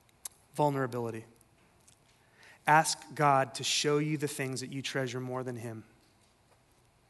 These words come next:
"God, what things do I love more than you?" Ask him.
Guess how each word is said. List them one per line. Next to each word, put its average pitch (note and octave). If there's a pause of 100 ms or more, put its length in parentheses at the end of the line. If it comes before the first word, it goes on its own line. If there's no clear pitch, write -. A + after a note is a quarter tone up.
(2750)
"God, C#3+ (480)
what C#3
things D3+
do C#3
I C3
love B2+
more B2+
than A2+
you?" A2 (2250)
Ask C3
him. A2+